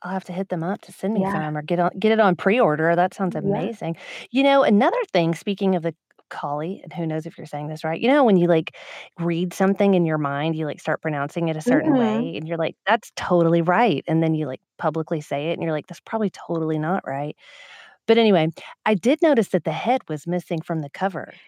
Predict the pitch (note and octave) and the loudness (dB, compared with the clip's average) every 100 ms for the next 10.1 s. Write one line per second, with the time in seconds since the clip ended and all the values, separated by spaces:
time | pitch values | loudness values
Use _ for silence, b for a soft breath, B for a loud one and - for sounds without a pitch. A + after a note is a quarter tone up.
0 | B G3 G#3+ G#3 F#3+ F#3 F3 D#3 D3+ - | B -2 0 2 0 -2 -4 -6 -10 -6
1 | G3+ D3+ D3 - F#3 G3+ A#3+ B3 F#3+ G3 | -6 -6 -10 -2 2 4 6 4 4 4
2 | D#3 F#3+ F#3+ D4 C4 F3+ F3+ A#3+ B3+ F3+ | 4 2 0 -2 -4 -6 -6 -4 -6 -10
3 | - G3 G#3+ G#3 G#3 - _ G3+ A#3 D4 | -6 -4 -2 -4 -8 -16 _ 2 4 4
4 | D#4 C#4 A#3 A#3+ G#3 E3+ F#3 D4+ E4+ F#4 | 4 2 2 4 2 2 2 2 2 2
5 | A3 A3 C4+ G#3+ G3+ G3 G#3 G3+ G3 - | 2 2 0 2 2 0 -6 -10 -10 -10
6 | E3+ F3 E3 E3+ F3+ _ - F3 F3 F3 | -10 -8 -8 -8 -10 _ -8 -6 -6 -10
7 | E3+ E3+ E3+ F#3 F#3 F3+ F3 E3+ F3 E3+ | -12 -12 -10 -10 -10 -12 -12 -12 -12 -12
8 | - F3 E3+ - F3 E3+ E3+ - - E3+ | -12 -10 -10 -10 -10 -10 -12 -14 -10 -8
9 | E3 D3 - E3 E3+ F3+ G3+ A#3 A#3 F3 | -8 -12 -8 -2 0 2 0 -2 -2 -4
10 | E3+ | -4